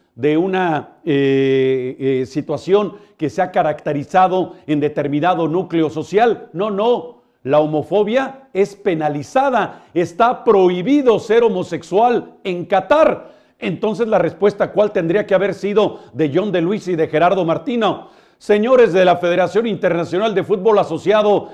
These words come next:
estamos encantados con la sanción que nos han entregado. Díganos ustedes en qué momento van a sancionar a la Federación de Qatar por pretender desarrollar un campeonato mundial de fútbol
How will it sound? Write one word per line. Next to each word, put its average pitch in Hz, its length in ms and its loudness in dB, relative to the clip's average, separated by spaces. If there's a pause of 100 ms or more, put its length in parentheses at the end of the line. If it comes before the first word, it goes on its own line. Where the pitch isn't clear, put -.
(140)
estamos 214 460 0
encantados 175 840 -2
con 151 200 -2
la 156 80 0
sanción 170 540 -4
que 180 100 -4
nos 147 200 -4
han 180 100 -2
entregado. 185 840 -2 (280)
Díganos 196 540 0
ustedes 220 640 2 (160)
en 180 300 -6
qué 240 140 4
momento 208 840 0
van 254 340 4
a 254 100 4
sancionar 208 1040 0
a 202 140 4
la 185 180 4
Federación 175 640 0
de 240 160 2
Qatar 254 840 2
por 190 220 2
pretender 180 560 0
desarrollar 180 640 2
un 214 140 -2
campeonato 196 580 0
mundial 170 380 0
de 180 100 -2
fútbol 208 600 2